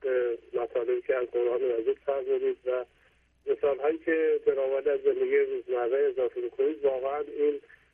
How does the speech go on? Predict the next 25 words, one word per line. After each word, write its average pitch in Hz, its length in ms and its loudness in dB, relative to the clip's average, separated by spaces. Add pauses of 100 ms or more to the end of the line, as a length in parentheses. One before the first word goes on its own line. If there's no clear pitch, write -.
(240)
نشان 131 300 0
دهنده 135 720 2
توازن 127 680 0
و 139 40 4
اون، 139 520 -2 (500)
اه، 127 460 -2 (100)
به 127 120 0
قول 135 300 2
معروف 123 380 2
هماهنگی 127 760 -4
و 143 180 0 (160)
هارمونی 135 440 0
اون 139 240 2
زندگی 123 380 0
است 135 220 -8
که 135 60 -2 (100)
واقعاً 123 320 -2
چقدر 131 400 -2
استاد 131 280 -2 (120)
کمک 127 320 -2
می‌کنه 127 300 -4
توی 127 280 -4
فهم 127 380 -6
این 131 220 0
مطالب 127 420 -2